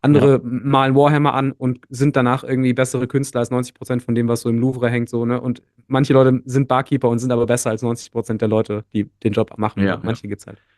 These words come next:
Speaker 2: Und man muss ja auch noch dazu erwähnen, Barkeeper ist ja kein geschützter Beruf, ne? Ähm, deswegen ist das nochmal so eine Option. Es gibt ja auch eine Prüfung am Schluss,
Speaker 1: Genau, ja.
Speaker 2: ne? Und, äh, ein Zertifikat, was man dann bekommt, also damit man halt was vorweisen kann. Ich sag mal, in der Barwelt ist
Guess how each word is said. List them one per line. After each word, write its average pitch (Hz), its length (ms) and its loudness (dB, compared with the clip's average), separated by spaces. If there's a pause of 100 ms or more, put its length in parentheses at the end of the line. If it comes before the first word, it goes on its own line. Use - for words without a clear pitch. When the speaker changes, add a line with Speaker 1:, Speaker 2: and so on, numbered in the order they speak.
(140)
Speaker 2:
Und 139 380 -2 (200)
man 117 160 4
muss 143 120 4
ja 160 80 0
auch 135 60 2
noch 123 100 0
dazu 117 280 -6
erwähnen, 107 360 0
Barkeeper 113 340 -2
ist 101 140 -4
ja 98 60 -4
kein 117 240 0
geschützter 104 400 -4
Beruf, 87 420 -2 (140)
ne? 101 180 -2 (440)
Ähm, 98 340 2
deswegen 110 340 2
ist 101 140 -2
das 117 140 -4
nochmal 107 260 0
so 101 80 -4
eine 101 160 -2
Option. 113 500 -2
Es - 100 -8
gibt 135 120 -2
ja 87 80 0
auch 90 40 -2
eine 92 80 -2
Prüfung - 540 -2
am 107 120 0
Schluss, 165 260 -4
Speaker 1:
Genau, 104 260 -2
ja. 98 60 -6
Speaker 2:
ne? 113 200 -2 (440)
Und, 101 360 2
äh, 101 240 0
ein 98 120 -2
Zertifikat, 104 680 -4
was 120 160 -6
man - 80 -4
dann 117 140 -2
bekommt, 117 460 -4
also 95 180 -2
damit 101 260 0
man 98 140 0
halt 92 240 -4 (240)
was - 180 -8
vorweisen 87 640 -2
kann. 80 180 -8
Ich 85 100 -4
sag - 160 -2
mal, 113 120 4
in 98 100 4
der 95 120 4
Barwelt 107 500 2
ist - 320 -8